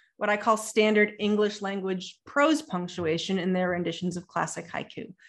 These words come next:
So things were structured as sort of a standard sentence with the commas where the commas would go, the periods where the periods would go. And early English language haiku poets, such as Richard Wright, also used standard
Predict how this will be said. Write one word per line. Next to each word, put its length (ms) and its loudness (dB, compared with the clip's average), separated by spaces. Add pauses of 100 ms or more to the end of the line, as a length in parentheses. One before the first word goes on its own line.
(220)
So 160 -2
things 320 -2
were 100 -4
structured 560 -2
as 160 -4
sort 140 -2
of 100 -4
a 60 -8
standard 460 -6
sentence 600 4
with 220 0 (400)
the 80 0
commas 460 6
where 160 4
the 80 -2
commas 440 2
would 160 4
go, 220 4
the 180 -4
periods 460 -6
where 100 -6
the 120 -8
periods 520 4
would 180 -2
go. 420 0 (500)
And 260 6
early 340 8
English 480 6
language 420 6
haiku 460 0
poets, 640 -2
such 320 -2
as 160 4
Richard 300 0
Wright, 500 4
also 320 4
used 420 0
standard 800 -2